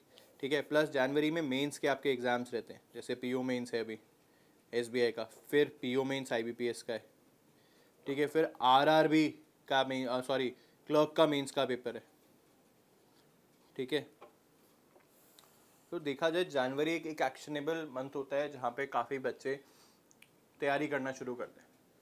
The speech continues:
तो उस तैयारी में obviously आप हमारे बैंकिंग चैनल पे आप आ ही रहे हो, अड्डा ट्वेंटी फ़ोर सेवन चैनल पे आप आ रहे हो, आप रेगुलर क्लासेज आप दे रहे हो, it's, it's good, आप रेगुलर क्लासेज आप कर रहे हो। भाई, साथ साथ प्लीज़ अगर नहीं करी तो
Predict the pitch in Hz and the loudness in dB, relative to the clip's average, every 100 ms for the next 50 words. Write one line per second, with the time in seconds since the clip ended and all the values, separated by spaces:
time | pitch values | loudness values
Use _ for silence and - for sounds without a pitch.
0 | _ _ _ _ - - 190 196 - 151 | _ _ _ _ -20 0 2 2 2 2
1 | 139 151 170 165 160 120 131 135 147 147 | 4 2 0 -4 -4 -6 -6 -6 -4 -4
2 | 143 131 131 139 123 120 139 139 135 127 | -4 -4 -4 -2 -4 -6 -10 -8 -6 -6
3 | 127 135 127 113 120 120 123 123 123 120 | -4 -4 -4 -4 -2 -2 -4 -6 -6 -8
4 | 127 120 120 123 123 113 113 120 113 104 | -8 -8 -8 -8 -8 -8 -6 -8 -6 -10
5 | 104 104 _ _ _ _ _ _ _ - | -12 -16 _ _ _ _ _ _ _ -14
6 | 123 123 123 120 131 127 123 117 123 123 | -10 -4 -2 0 -2 -2 -4 -6 -6 -4
7 | 117 - - - _ _ - - 123 - | -6 -10 -16 -20 _ _ -20 -14 -14 -14
8 | - 143 139 131 123 127 123 127 123 123 | 0 2 2 2 0 0 -2 -2 -4 -4
9 | 127 - 120 120 139 - - _ _ - | -6 -4 -4 -4 -6 -16 -20 _ _ -14
10 | 131 - 147 139 - 147 151 143 143 139 | -12 0 0 0 -2 -2 -2 -4 -2 -2
11 | 135 127 131 135 143 151 | -2 -4 -6 -6 -6 -8